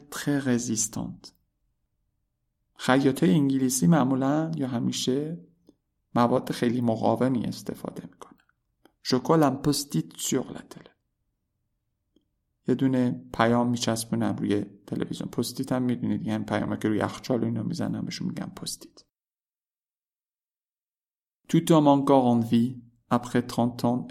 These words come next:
est un con. بعد از سی سالگی هر مردی که هنوز زنده است یک احمقه. J'ai bien fait de louer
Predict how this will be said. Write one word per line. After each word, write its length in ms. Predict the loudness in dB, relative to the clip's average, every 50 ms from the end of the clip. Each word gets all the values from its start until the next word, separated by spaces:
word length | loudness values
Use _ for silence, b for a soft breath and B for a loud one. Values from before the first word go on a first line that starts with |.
| -12
est 140 | -10 -6 -4
un 120 | -4 -4 -6 -8 -8 -8
con. 120 | -10 -10 -10 -18 _ _ _ _ _ _ _ _ _ _ _ _ _ _ _ _ _ _ _ _ _ _ _ _
بعد 240 | 4 4 4 4 2
از 100 | 0 0
سی 180 | 0 0 0
سالگی 840 | 0 2 2 2 2 2 0 -2 -2 -4 -4 -4 -4 -4 -6 -10 -16 _ _ _ _ _ _ _ _ _ _ _ _ _ _ _ _ _
هر 240 | 0 2 2 4
مردی 420 | 4 2 2 2 0 0 0 -2 -4
که 160 | -2 -4 -4
هنوز 440 | -4 -2 -2 -2 -2 -2 -4 -6 -4
زنده 320 | -4 -2 -2 -2 -2 -2
است 260 | -2 -2 -2 -4 -6
یک 240 | -6 -6 -6 -10 -12 -12
احمقه. 500 | -12 -12 -10 -10 -10 -10 -10 -12 -18 -20 _ _ _ _ _ _ _ _ _ _ _ _ _ _ _ _ _ _ _ _ _ _ _ _ _ _ _ _ _ _ _ _ _ _ _ _ _ _ _ _ _ _ _ _ _ _ _ _ _ _ _ _ _ _ _
J'ai 160 | 4 4 4
bien 240 | 6 6 4 4 4
fait 220 | 4 2 2 4 6
de 100 | 6 6
louer 300 | 6 6 4 4 4